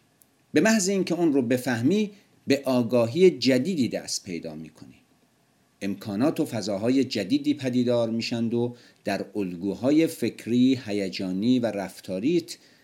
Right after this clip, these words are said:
می‌تونه تغییرات مهمی رخ بده. چنین آگاهی امکان رشد رو در سطوح جدیدی از پختگی روانی و معنوی فراهم میاره.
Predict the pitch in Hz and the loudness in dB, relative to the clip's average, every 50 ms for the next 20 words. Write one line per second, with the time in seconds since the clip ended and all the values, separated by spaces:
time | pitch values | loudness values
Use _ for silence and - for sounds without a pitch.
0 | _ _ - 104 120 147 190 208 208 - - 139 139 131 127 - 113 104 92 92 | _ _ -2 2 4 4 4 2 2 2 2 4 4 2 0 -4 -8 -8 -8 -8
1 | 92 92 104 110 110 - 117 110 104 101 98 92 101 95 98 98 98 98 95 98 | -6 -4 -4 -4 -4 -4 -4 -4 -4 -4 -6 -6 -6 -6 -6 -6 -6 -6 -6 -4
2 | 92 123 143 139 - - - _ - 71 - - - _ _ _ _ _ _ _ | -2 -2 -2 -2 -2 -8 -18 _ -20 -20 -20 -20 -20 _ _ _ _ _ _ _
3 | _ _ _ _ _ _ _ - - 147 147 185 233 220 - - - 135 127 117 | _ _ _ _ _ _ _ -2 2 4 4 6 4 2 0 -2 0 0 0 0
4 | 110 95 113 110 101 98 92 127 156 170 175 180 - _ _ _ _ _ - 117 | 0 0 0 0 0 -2 -2 -2 -2 -2 -2 -6 -10 _ _ _ _ _ -4 -2
5 | 113 107 98 - - 131 143 151 143 135 131 120 101 104 143 180 190 185 190 - | -2 -2 -4 -2 0 2 2 4 4 4 2 2 0 2 2 2 2 2 -2 -6
6 | - - 160 156 139 127 113 101 101 - - - 110 - - 165 165 151 147 131 | -4 -2 0 0 2 2 0 0 -2 -6 -8 -8 -8 -2 0 0 2 2 0 0
7 | 120 107 113 120 117 117 127 170 208 190 160 - 123 120 - - - _ - - | 0 0 0 0 0 0 0 -4 -4 0 2 4 4 4 2 0 -4 _ -8 -8
8 | 127 120 - - - 143 131 123 135 190 214 208 202 185 196 - - - _ _ | -8 -8 -12 -4 -2 0 0 0 0 4 4 6 6 4 2 -4 -12 -20 _ _
9 | - 113 127 131 120 131 127 120 117 131 156 170 160 160 165 160 - - _ _ | 0 2 2 4 4 4 4 6 6 6 6 6 4 4 0 -2 -6 -14 _ _
10 | - 95 113 160 185 185 170 160 151 - 127 117 113 110 104 95 113 110 110 117 | -2 4 4 6 6 6 4 2 2 0 0 0 0 0 -2 -2 -2 -2 -2 -4
11 | 120 - - 107 101 101 95 92 101 117 110 90 73 73 67 62 58 | -6 -8 -6 -4 -4 -4 -4 -4 -4 -6 -4 -4 -6 -10 -14 -18 -20